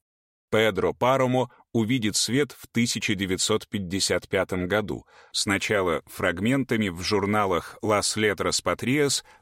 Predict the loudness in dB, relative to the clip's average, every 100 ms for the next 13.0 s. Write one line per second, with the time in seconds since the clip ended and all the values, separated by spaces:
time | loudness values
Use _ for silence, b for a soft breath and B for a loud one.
0 | -4 0 2 0 0 0 2 2 0 -2
1 | 2 0 0 -4 -2 -2 0 -4 -4 -2
2 | -4 -2 0 0 -2 -10 _ _ 0 2
3 | 0 0 0 -2 -4 -4 0 0 0 2
4 | 2 2 0 0 0 0 -2 -4 0 2
5 | 2 -2 -12 -10 0 2 4 2 2 0
6 | 0 -2 0 2 2 2 -2 0 0 0
7 | -4 -8 -12 -12 _ _ _ _ _ -4
8 | 0 2 0 0 0 0 -2 0 -2 0
9 | -2 -2 -8 -4 0 0 0 0 0 -2
10 | 0 0 2 0 -2 -8 -2 0 0 -2
11 | -2 -2 0 -2 -2 0 0 -2 -4 -4
12 | -2 0 0 2 0 0 0 0 0